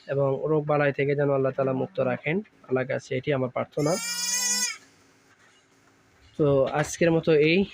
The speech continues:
নতুন খুশির, আহ, সংবাদ আসলে আলহামদুলিল্লাহ। দেখেন কত সুন্দর আসলে বাচ্চা হয়েছে, এত সুন্দর বাচ্চা।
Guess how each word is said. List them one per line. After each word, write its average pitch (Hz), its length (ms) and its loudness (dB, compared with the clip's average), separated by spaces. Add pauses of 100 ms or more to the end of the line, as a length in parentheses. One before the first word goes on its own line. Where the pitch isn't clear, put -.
(840)
নতুন 151 420 2
খুশির, 156 600 -2
আহ, 139 180 0
সংবাদ 151 500 0 (300)
আসলে 139 320 0
আলহামদুলিল্লাহ। 127 720 -2 (1120)
দেখেন 139 280 -8
কত 170 180 -2
সুন্দর 180 400 2
আসলে 175 260 2
বাচ্চা 160 340 0
হয়েছে, 143 380 -2
এত 185 220 -2
সুন্দর 190 360 -2
বাচ্চা। 151 460 -4